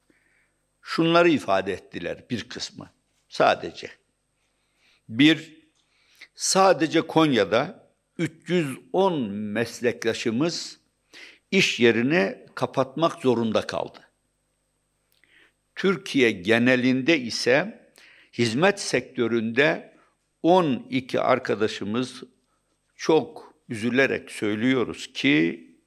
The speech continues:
intihar ederek hayatına son verdi. İki, elli bin lira kaybım varsa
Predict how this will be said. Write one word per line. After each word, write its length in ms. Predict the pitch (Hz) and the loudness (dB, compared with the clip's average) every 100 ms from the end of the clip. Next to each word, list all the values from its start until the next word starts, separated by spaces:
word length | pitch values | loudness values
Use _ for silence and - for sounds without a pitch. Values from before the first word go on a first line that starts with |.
| _ _ _ _ - | _ _ _ _ -8
intihar 440 | 107 101 110 120 | -6 -4 -2 0
ederek 500 | 101 92 98 123 - | 0 -2 -6 -8 -6
hayatına 540 | 104 98 - - 135 | -4 -4 -6 -10 -10
son 240 | 135 - 76 | -8 -10 -12
verdi. 420 | - - _ _ _ _ _ _ _ _ _ _ _ _ _ _ _ _ _ - - | -16 -20 _ _ _ _ _ _ _ _ _ _ _ _ _ _ _ _ _ -12 -6
İki, 640 | 143 - 143 139 165 - _ _ _ _ _ _ - - _ _ - | -6 2 4 4 2 -8 _ _ _ _ _ _ -20 -20 _ _ 2
elli 540 | 165 185 180 233 143 | 2 2 -4 -4 -2
bin 320 | 170 170 143 | -4 -2 0
lira 520 | 135 151 170 190 - _ _ _ _ _ _ _ _ - | 0 2 0 -2 -8 _ _ _ _ _ _ _ _ -2
kaybım 720 | 143 143 107 135 160 160 185 _ _ _ | 0 0 2 2 2 -2 -10 _ _ _
varsa 960 | 80 107 180 151 - 104 113 170 - | -2 2 2 0 -6 -2 -2 -4 -12